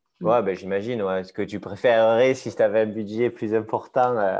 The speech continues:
Speaker 2: avoir avec toi, euh, des personnes, euh, à cent pour cent ?
Speaker 1: Ouais, c'est ça. Mais, mais, mais en fait, euh, tu, on, on, on, il y a, il y a eu, euh, il y a eu, euh, il y a eu une époque où, euh, euh, alors, je sais pas si elle est révolue, mais,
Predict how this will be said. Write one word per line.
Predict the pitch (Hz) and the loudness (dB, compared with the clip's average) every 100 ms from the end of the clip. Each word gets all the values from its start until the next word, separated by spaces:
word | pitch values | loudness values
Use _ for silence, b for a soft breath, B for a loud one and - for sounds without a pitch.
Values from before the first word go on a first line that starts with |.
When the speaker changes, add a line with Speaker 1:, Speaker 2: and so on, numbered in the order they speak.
| - | -2
Speaker 2:
avoir | - 117 117 117 | 0 0 0 0
avec | 101 104 101 | 0 -2 -4
toi, | 113 117 | -2 0
euh, | 110 95 95 | 0 -2 -6
des | 95 107 | -10 -10
personnes, | 101 107 - 107 107 101 | -8 -10 -8 -8 -6 -8
euh, | 92 90 _ _ _ | -12 -16 _ _ _
à | 90 | -18
cent | - 101 - | -12 -12 -8
pour | |
cent ? | 107 | 0
Speaker 1:
Ouais, | 214 247 | 4 4
c'est | 220 | 2
ça. | 196 214 | 2 2
Mais, | 190 | 2
mais, | 196 202 | 2 2
mais | 202 | 2
en | 214 | 0
fait, | 214 262 247 | 0 -2 0
euh, | 185 | -2
tu, | 208 185 | -4 -8
on, | 190 202 | -8 -4
on, | 196 190 | -4 -2
on, | 185 190 | -2 -2
il | 185 | -2
y | |
a, | 180 | -2
il | 185 | 0
y | 190 | -2
a | |
eu, | 196 214 214 | -2 -6 -6
euh, | 170 | -6
il | 165 | -6
y | 175 | -6
a | |
eu, | 185 202 196 | -6 -8 -6
euh, | 170 | -4
il | 160 | -4
y | |
a | 175 | -8
eu | 180 | -8
une | 180 | -10
époque | 185 208 214 - | -4 -2 -2 -4
où, | 156 151 | -4 -4
euh, | 143 _ _ _ - | -4 _ _ _ -12
euh, | 160 147 143 143 139 165 151 156 | -8 -6 -6 -8 -10 -12 -12 -6
alors, | 160 147 160 196 220 | -4 -4 -6 -14 -10
je | 175 170 | -2 -2
sais | 175 | 2
pas | 185 | 0
si | 185 | 2
elle | 180 | 2
est | 160 | 2
révolue, | 156 165 185 208 | 2 0 0 0
mais, | 175 147 | -2 -2